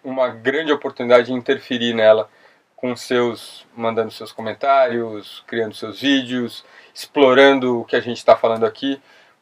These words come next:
porque, enfim, esse é o momento. É, nada foi feito ainda, as coisas ainda estão em funcionamento, então participe, tá? O segundo momento é depois, quando tudo já tiver acontecido, você vai poder desfrutar também,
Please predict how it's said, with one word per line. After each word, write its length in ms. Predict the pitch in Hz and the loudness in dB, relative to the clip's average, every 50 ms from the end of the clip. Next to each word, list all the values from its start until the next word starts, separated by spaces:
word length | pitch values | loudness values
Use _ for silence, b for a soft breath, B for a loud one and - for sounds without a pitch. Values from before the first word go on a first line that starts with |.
| _ | _
porque, 600 | - 127 120 - - - - 127 131 135 135 135 - | -12 -12 -12 -12 -12 -6 -2 0 2 2 0 0 -4
enfim, 360 | 143 123 - - 117 101 98 - _ | -10 -12 -10 -10 -12 -12 -12 -8 _
esse 240 | 131 131 - - | -4 -4 0 0
é 20 | 131 | 2
o 40 | 123 | 2
momento. 500 | 123 117 110 107 98 92 _ _ - _ _ _ _ _ | 2 -2 -2 -6 -10 -10 _ _ -20 _ _ _ _ _
É, 380 | - - - - - - - - _ _ _ | -16 -16 -14 -14 -16 -18 -20 -20 _ _ _
nada 420 | - 117 117 123 131 135 127 139 131 | -10 -4 0 4 4 6 6 4 2
foi 200 | - 127 120 113 | 2 -4 -6 -4
feito 320 | - 120 117 110 - 123 | -6 -8 -8 0 2 2
ainda, 380 | 113 113 117 127 127 123 123 113 | 2 2 0 -4 0 2 2 2
as 120 | 110 - | 2 0
coisas 300 | _ 127 120 117 110 120 | _ -4 -4 -2 0 0
ainda 240 | 127 131 131 123 120 | 2 2 2 2 0
estão 360 | 117 - - 123 123 127 123 b b b b b b | 0 0 0 0 0 0 -4 b b b b b b
em 120 | _ 127 117 | _ -14 -12
funcionamento, 680 | - 135 120 - - 120 113 113 117 120 123 117 - | -10 -10 -8 -4 -2 -2 0 0 -2 -2 -6 -6 -8
então 380 | 120 113 - - 127 131 127 120 _ _ _ _ | -12 -4 0 2 2 2 0 -6 _ _ _ _
participe, 720 | 139 135 - - - - - - - - _ - - - _ _ _ _ _ _ _ _ _ _ _ _ _ _ _ _ | 2 2 2 -2 -14 -10 -10 -10 -10 -10 _ -20 -20 -20 _ _ _ _ _ _ _ _ _ _ _ _ _ _ _ _
tá? 240 | - 123 127 131 B B B B B B - | 6 6 6 6 B B B B B B -8
O 60 | 220 | -6
segundo 320 | - - 180 170 165 156 | -4 -4 -2 -2 0 2
momento 360 | 156 151 143 139 143 143 - 151 | 2 4 4 4 2 4 4 2
é 60 | 143 | 4
depois, 640 | 139 143 143 _ 131 127 127 127 131 - - - - _ _ _ | 4 0 -2 _ 0 0 0 0 -2 -8 -16 -20 -20 _ _ _
quando 300 | _ _ 123 120 120 117 | _ _ -6 -6 -6 -8
tudo 580 | 113 _ _ - 113 113 113 110 117 110 110 104 | -12 _ _ -12 -12 -12 -10 -10 -10 -10 -10 -8
já 200 | 101 107 107 107 | -2 0 0 0
tiver 260 | - - 107 104 101 | 0 -6 0 0 0
acontecido, 460 | 95 - 139 143 - - - 131 120 | 0 0 -4 -8 -8 -10 -12 -12 -12
você 120 | - - - | -12 -6 -2
vai 140 | 127 120 | 0 0
poder 280 | - - 120 110 117 113 | 0 -2 -8 -8 -8 -12
desfrutar 560 | 110 - - - - 120 110 - - 110 104 | -10 -14 -16 -12 -10 -10 -6 6 6 6 6
também, 360 | - 117 104 104 107 104 107 | 6 -2 -6 -6 -8 -10 -12